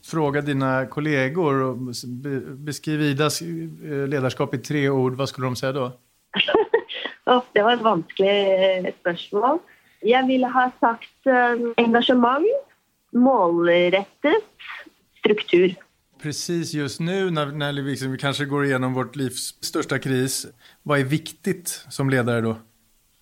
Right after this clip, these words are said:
Speaker 2: Sånn krise som vi står inne i nå, så tror jeg, eh, kommunikasjon og informasjon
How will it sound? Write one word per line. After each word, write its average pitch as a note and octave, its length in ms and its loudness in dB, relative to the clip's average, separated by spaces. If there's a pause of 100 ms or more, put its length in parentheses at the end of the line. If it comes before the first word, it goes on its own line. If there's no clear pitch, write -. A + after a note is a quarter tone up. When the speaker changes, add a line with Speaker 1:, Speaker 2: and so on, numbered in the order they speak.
Speaker 2:
Sånn A3+ 200 4
krise F#3+ 560 2
som G#3 180 4
vi A3+ 80 4
står F#3+ 300 4 (100)
inne F#3 320 4
i G3 80 2
nå, C4 220 4 (120)
så A3 260 4 (140)
tror F3 220 4
jeg, F3+ 280 4 (100)
eh, E3+ 180 0 (340)
kommunikasjon G#3 1080 2 (440)
og G3 240 4
informasjon A3 760 4